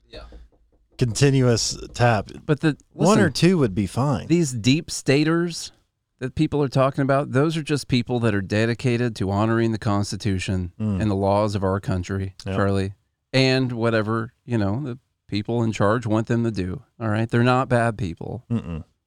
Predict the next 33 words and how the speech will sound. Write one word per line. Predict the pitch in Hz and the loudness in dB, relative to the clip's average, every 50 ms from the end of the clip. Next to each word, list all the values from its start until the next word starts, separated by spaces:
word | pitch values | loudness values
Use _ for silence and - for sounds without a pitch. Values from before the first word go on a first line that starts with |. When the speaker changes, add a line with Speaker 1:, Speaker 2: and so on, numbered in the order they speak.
| _ - | _ -2
Speaker 1:
It's | 120 110 - | 0 2 4
not | 143 147 165 139 | 4 4 4 4
possible. | 139 156 180 185 170 - 104 - - 78 - - - _ _ _ _ _ - | 4 2 2 2 0 -4 -6 -8 -8 -10 -12 -14 -18 _ _ _ _ _ -4
We, | 120 120 113 92 | -2 -2 -2 0
'cause | 110 117 98 110 | -2 -2 0 0
we | 131 123 | 0 0
have | 113 110 | 0 0
a | |
Constitution, | 107 - 117 110 104 - - - - 160 156 143 - 90 87 92 101 - _ _ _ _ _ _ _ | 0 0 0 0 0 -2 -6 -4 -2 -2 -2 -2 -4 -4 -4 -4 -6 -8 _ _ _ _ _ _ _
and | - 117 117 113 110 | 0 0 2 2 2
the | 110 110 110 110 110 104 - _ _ _ _ - | 2 2 2 2 0 -2 -4 _ _ _ _ 0
legislative | 123 127 113 107 - - 131 - 139 98 - | 0 0 0 0 0 0 0 0 0 -2 -2
branch | 98 98 92 82 82 - - - | -2 -4 -4 -4 -6 -8 -6 -4
are | 110 | -2
the | 101 101 | 0 2
ones | 95 101 98 95 95 - | 2 2 2 0 0 0
who | 110 | -2
make | 98 92 90 95 | -2 -2 -2 -4
the | - | -4
rules. | 101 110 113 101 - - - - - - _ _ _ _ _ _ _ _ _ _ _ _ _ _ _ _ _ | -4 -4 -4 -4 -4 -8 -10 -12 -18 -20 _ _ _ _ _ _ _ _ _ _ _ _ _ _ _ _ _
He | - 127 | -2 0
doesn't | 127 123 120 123 | 2 2 2 2
get | 147 160 135 | 2 2 0
it. | - - _ _ _ | -2 -6 _ _ _
Speaker 2:
Yeah. | - 110 95 - _ _ _ _ _ _ _ _ - | -6 -6 -6 -8 _ _ _ _ _ _ _ _ -4
Speaker 1:
Clearly, | - 160 156 147 139 139 | 0 2 4 4 4 4
the, | 131 135 139 - | 4 2 2 2
okay, | 139 - - 139 123 113 110 _ | 2 2 4 2 2 2 0 _
number | - 135 143 156 139 135 139 | 2 4 4 6 6 4 4
eight | 139 143 139 - - | 4 2 0 0 2
is | 110 110 110 98 | 2 2 4 4
a | 110 104 104 95 | 4 2 2 2
two-parter. | - - 127 110 - 101 95 92 92 92 | 2 0 0 2 2 0 2 2 0 -2